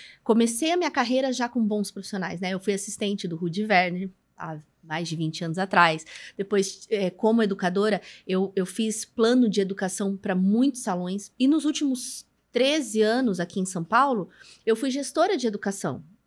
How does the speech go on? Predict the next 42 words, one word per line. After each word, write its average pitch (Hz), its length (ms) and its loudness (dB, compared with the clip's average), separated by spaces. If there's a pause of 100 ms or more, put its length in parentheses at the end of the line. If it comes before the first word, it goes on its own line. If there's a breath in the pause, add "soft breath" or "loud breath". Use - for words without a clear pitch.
(120)
Primeiro 180 460 -4 (260)
de 175 100 -8
L'Oréal, 165 400 6
depois 175 300 -4
de 175 100 -4
Vela. 196 320 0 (380 loud breath)
E 330 80 6
o 381 40 0
que 392 220 2
é 320 100 8
um 277 120 0
trabalho 175 420 2
de 175 120 -6
gestor 170 400 -4
de 170 80 -6
educação? 160 440 -8 (560)
É 190 160 2
um, 226 200 2
eu 214 120 6
vou 240 160 4
até 339 220 4
o - 20 0
salão, 226 460 0 (100)
ouço 320 320 4
as 262 160 2
dores 196 540 0 (260 loud breath)
dos 180 220 -4
ges-, 170 260 -6
do, 185 240 -2
do, 160 160 -6
do, - 220 -12
do 170 120 -6
dono, 233 680 4 (240 loud breath)
da 165 80 0
gerente, 214 760 0
do 185 80 -4
cabeleireiro, 170 680 0 (320 loud breath)
sobre 190 380 2
educação 175 720 -2
e 302 80 4
crio 302 480 2
um 403 120 0